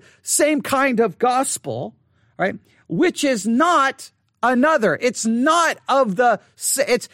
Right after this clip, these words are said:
it's not of the, he, he's saying, of the same kind. It's, it's a, it's a, it's, it's not the same kind of gospel. All right.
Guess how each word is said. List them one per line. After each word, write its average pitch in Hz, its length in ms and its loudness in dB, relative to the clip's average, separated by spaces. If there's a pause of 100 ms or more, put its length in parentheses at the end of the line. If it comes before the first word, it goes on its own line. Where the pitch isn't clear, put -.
(120)
it's 208 180 0
not 277 380 2
of 233 320 0
the, 226 280 2 (160)
he, 196 240 -2
he's 254 220 -2
saying, 202 300 -2 (160)
of 196 160 0
the 220 100 2
same 254 640 0 (220)
kind. 139 420 -2 (140)
It's, 202 240 -2
it's 214 200 -6
a, 190 140 0 (160)
it's - 180 -2
a, - 160 -4
it's, - 360 -8
it's - 320 -10
not 247 340 0
the 220 80 -4
same 254 420 -2
kind 233 400 0
of 147 140 -2
gospel. 127 560 -6 (1120)
All 107 80 -12
right. 113 240 -8